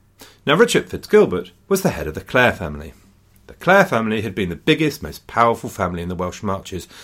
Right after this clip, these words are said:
Earl of Pembroke and Earl of Striguil. It's the last title, by the way, that earned him his nickname, Richard Strongbow. I have to confess being slightly disappointed when I learnt about this recently. I'd imagined something much more action-packed.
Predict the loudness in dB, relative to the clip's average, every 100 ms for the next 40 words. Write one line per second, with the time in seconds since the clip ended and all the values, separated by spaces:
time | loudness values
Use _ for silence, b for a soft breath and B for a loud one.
0 | B -4 -2 -2 0 2 4 2 -2 -8
1 | -10 -16 _ 4 6 4 0 -4 -2 -2
2 | -4 -8 _ _ -20 -20 _ _ _ _
3 | _ _ _ -18 -10 2 4 6 4 4
4 | 2 2 -6 -4 -4 -6 B B -6 -2
5 | 2 2 0 -4 -6 -6 -2 -2 -2 -6
6 | -6 -10 b b -8 -6 -8 -10 -2 0
7 | 0 -2 -6 -8 _ _ _ -4 -2 -4
8 | -6 -8 -6 -6 -6 -6 -4 -2 -2 -4
9 | -8 -8 -8 -8 -6 -2 0 0 -2 -6
10 | -8 -6 -6 -6 -6 -6 B B B 4
11 | 4 4 0 -2 -6 -6 -4 -2 -2 -2
12 | -6 -8 -8 -8 -12 -14 -14 -12 -12 -14